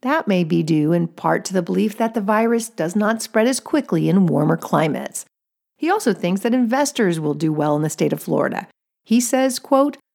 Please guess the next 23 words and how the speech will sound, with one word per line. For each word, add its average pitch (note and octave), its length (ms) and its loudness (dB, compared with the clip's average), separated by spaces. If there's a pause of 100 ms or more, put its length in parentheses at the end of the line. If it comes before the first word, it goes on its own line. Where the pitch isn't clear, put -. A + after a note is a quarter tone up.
(180)
"I D3+ 80 -2
think E3+ 180 -2
investment A3+ 540 0
property G#3 420 0
is A#3+ 140 -2
going E3 220 0
to F3+ 60 0
be E3+ 140 0
on G3+ 160 2
the A#3 60 2
growth G#3 360 0
side, - 420 -8 (280)
although D#3 280 2
he D#3 100 0
believes E3 580 0
we A3+ 120 2
may B3+ 200 2
have F3 220 0
a D#3 80 0
few E3+ 380 -2
rocky D#3 380 0
months D3 280 -2
ahead." - 480 -6